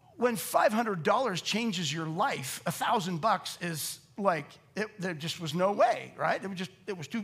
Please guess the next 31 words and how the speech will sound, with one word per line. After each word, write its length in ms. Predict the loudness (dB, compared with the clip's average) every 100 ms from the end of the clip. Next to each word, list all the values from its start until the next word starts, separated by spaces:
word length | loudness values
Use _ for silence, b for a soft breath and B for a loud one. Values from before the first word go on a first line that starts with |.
| -6
too 120 | -8
big 200 | -6 -8
for 160 | -8 -12
us. 200 | -12 -16 b b b b b b b -2
A 40 |
thousand 380 | 4 6 4 2
bucks, 320 | 0 0 -2
and 80 | -2
he 100 | -2
goes, 300 | 0 -2 -4 -2
"Oh," 300 | 0 2 -2 -10
huh. 240 | -6 -4 -4 -8
We 160 | -6 -4
drive 280 | -2 -2 0
by, 200 | 0 0
and 80 | 0
he 80 |
goes, 260 | -4 -4 -8 -20 b b b b b b b _ _ _ _ _ _
"Well, 80 | 2
I 100 | 4
can 160 | 2 0
give 160 | 0
you 60 | 0
that 180 | -2 0
thousand 320 | -2 -2 -4
bucks." 320 | -6 -6 -14 -20 _
<laughs> 180 | _ 0
I 160 | 2 4
was 100 | 2
like, 200 | 0 0
<laughs> 1700 | -12 -16 -20 -20 -12 -12 -12 -20 -20 -20 -20 -18 -16 -16 -18 -18 -12